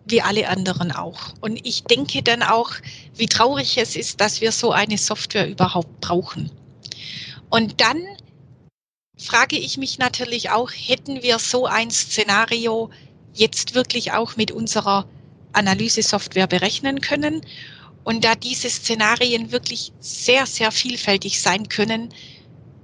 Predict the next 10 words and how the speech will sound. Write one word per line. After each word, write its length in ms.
muss 200
ich 120
manchmal 400
auch, 380
also 360
wir 140
können 360
nicht 300
alles 280
berechnen. 560